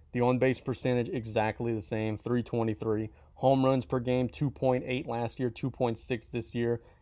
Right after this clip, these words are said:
E R A is slightly down. Strikeouts are slightly down. Um, so the offense has been pretty much identical this year compared to last, so I whiffed on that one. Prediction number two that I made, I said the Red Sox will be a train wreck.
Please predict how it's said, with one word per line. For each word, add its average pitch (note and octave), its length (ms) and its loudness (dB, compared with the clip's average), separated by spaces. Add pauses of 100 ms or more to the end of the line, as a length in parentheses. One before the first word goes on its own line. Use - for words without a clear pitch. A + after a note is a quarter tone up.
(160)
E C#3+ 100 4
R A#2+ 220 8
A B2 100 4
is A2 80 -4
slightly A#2+ 360 0
down. A2+ 240 0
Strikeouts G#2+ 580 0
are G#2 40 -8
slightly A2 360 -2
down. G2+ 320 -2 (400)
Um, A2 480 4 (880)
so B2 240 4
the A#2+ 160 8
offense C3 320 6
has A#2 120 -4
been A2+ 180 0
pretty A#2+ 160 2
much A2 280 2
identical A2 720 -2
this C3 240 -2
year B2 120 4
compared A2 320 0
to G#2 80 -4
last, G2 300 -4
so G#2+ 80 -2
I G2+ 60 2
whiffed A2 300 -2
on G#2 80 -2
that G2+ 200 -2
one. - 180 -10 (760)
Prediction D#3+ 420 4
number D#3+ 220 6
two D#3+ 300 4
that B2+ 140 8
I A#2 100 4
made, G#2+ 200 4
I G#2+ 100 4
said C3 260 2
the B2+ 100 6
Red C3 300 6
Sox B2+ 340 -2
will C3 100 0
be B2+ 140 2
a A#2+ 40 4
train D3 460 4
wreck. B2 360 6